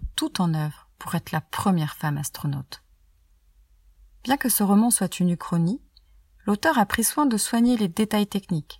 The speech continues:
Les modèles d'avions pilotés par l'héroïne étaient bien des modèles utilisés durant la période d'après-guerre.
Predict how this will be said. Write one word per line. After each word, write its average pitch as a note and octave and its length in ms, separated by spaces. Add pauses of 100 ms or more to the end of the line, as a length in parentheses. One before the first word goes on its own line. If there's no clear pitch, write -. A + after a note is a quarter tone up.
(120)
Les E3 100
modèles F3+ 400
d'avions E3 320
pilotés D#3+ 420
par E3 180
l'héroïne D#3+ 520 (500)
étaient A3 240
bien F3+ 260
des A3 120
modèles E3 400
utilisés E3 480
durant F3 420
la E3 140
période E3+ 400
d'après-guerre. C#3+ 640